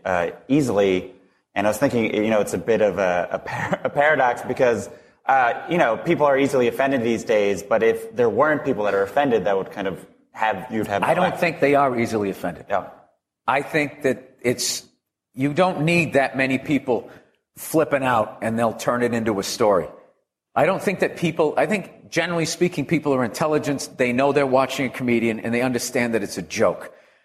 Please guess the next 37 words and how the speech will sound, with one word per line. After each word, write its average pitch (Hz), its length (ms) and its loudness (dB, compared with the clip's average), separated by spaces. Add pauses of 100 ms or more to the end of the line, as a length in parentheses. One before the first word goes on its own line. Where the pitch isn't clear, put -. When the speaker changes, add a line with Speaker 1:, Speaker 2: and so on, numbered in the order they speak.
(280)
Speaker 2:
But, 175 360 0
like, 127 300 -2
I 160 60 -4
mean, 160 120 2
you 196 100 2
could 226 140 -2
do 214 140 4
a 190 40 2
show 135 380 2 (640)
and 135 220 0
there'll 143 140 2
be 143 100 0
fifteen 170 520 -2
hundred 151 300 -2
people 175 300 -2
there 127 280 2
and 131 200 -2
one 180 240 0
person 196 500 -2
gets 151 280 0
offended. 147 540 -2 (800)
And 135 160 0
then 156 120 2
all 151 120 4
of 156 80 2
a 156 40 2
sudden, 143 400 0
that's 143 380 0
the 151 80 -4
story. 147 420 4
And 123 80 0
they're 120 60 -2
like, 113 240 0 (240)
they'll 139 120 2
be 139 80 2
like, - 220 0
"Controversy 151 1040 0